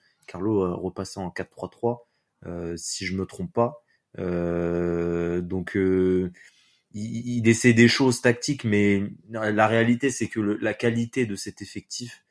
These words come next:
euh, est malheureusement, j'aime pas dire ça, mais, mais, mais, mais pas à la hauteur du, du grand Real Madrid.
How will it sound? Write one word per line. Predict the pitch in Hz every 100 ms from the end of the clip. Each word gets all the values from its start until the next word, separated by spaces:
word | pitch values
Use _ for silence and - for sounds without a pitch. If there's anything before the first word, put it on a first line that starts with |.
| _ _ - _ _ -
euh, | 98 95 90 85 90 87 85 80 _ _ _ _ _
est | 110
malheureusement, | 101 113 110 104 101 107 101
j'aime | 92
pas | 92 98
dire | 92 92
ça, | - 95
mais, | 87 85 92
mais, | 95 73
mais, | 87 95 92
mais | 101 95
pas | 101 92
à |
la | 90
hauteur | 90 90 92
du, | 87 85
du | 85
grand | 90 90
Real | 85 85
Madrid. | 85 82 80